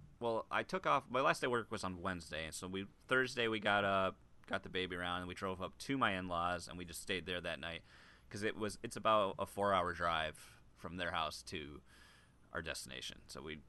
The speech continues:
tried to minimize how long we had to have the baby in the car seat as much as possible. So, I mean, really, we just honestly just hung around. I mean, we just, we would, would walk, 'cause they actually, during this time of year, they have what's called their Nautical Festival.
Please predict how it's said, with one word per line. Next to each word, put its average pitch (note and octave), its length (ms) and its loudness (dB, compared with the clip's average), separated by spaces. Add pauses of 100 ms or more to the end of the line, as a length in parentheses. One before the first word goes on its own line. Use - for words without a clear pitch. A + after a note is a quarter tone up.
tried C3 160 4
to A#2 60 0
minimize F#2+ 500 0
how F2 140 0
long E2 180 -2
we E2 80 -6
had D2+ 100 -10
to E2 80 -8
have D#2 100 -6
the D2+ 60 -8
baby C#2+ 440 -10 (220)
in E2+ 100 -10
the D2+ 80 -12
car C2+ 220 -8
seat B1 300 -12 (320)
as F#2 100 -12
much D#2+ 180 -10
as - 60 -14
possible. - 420 -8
So, - 180 -6 (400)
I - 80 2
mean, C3+ 140 6
really, F#3 340 6
we C#3+ 160 4
just - 440 -4 (680)
honestly G2 680 0
just G2 220 -8
hung G2+ 240 -2
around. E2+ 540 2
I E2 60 -6
mean, F2+ 220 -4
we F#2+ 160 0
just, F#2+ 320 -6 (420)
we G2 100 0
would, G2 180 -6
would G#2 240 -2
walk, G#2 300 6
'cause A#2 140 -2
they G3 160 4
actually, C3+ 340 2 (200)
during A#2+ 180 4
this A2 80 -2
time G#2+ 160 2
of G#2 40 2
year, G2+ 100 2
they G2+ 120 2
have G2 200 2
what's F#2 160 -6
called F2+ 220 2
their E2+ 160 -2
Nautical F#2+ 600 0 (100)
Festival. G2+ 500 -2